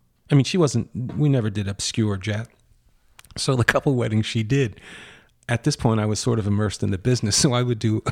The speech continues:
<laughs> a key man clause, like a record deal. It's like,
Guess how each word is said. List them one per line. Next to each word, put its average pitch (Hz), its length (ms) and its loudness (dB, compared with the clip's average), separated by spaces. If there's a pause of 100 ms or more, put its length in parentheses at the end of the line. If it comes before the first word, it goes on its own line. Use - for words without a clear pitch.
<laughs> - 480 -4
a - 80 0
key 135 260 4
man 123 300 2
clause, 135 420 -4
like 101 160 0
a 95 60 -4
record 104 320 -4
deal. 120 320 -2
It's - 120 -8
like, 98 240 0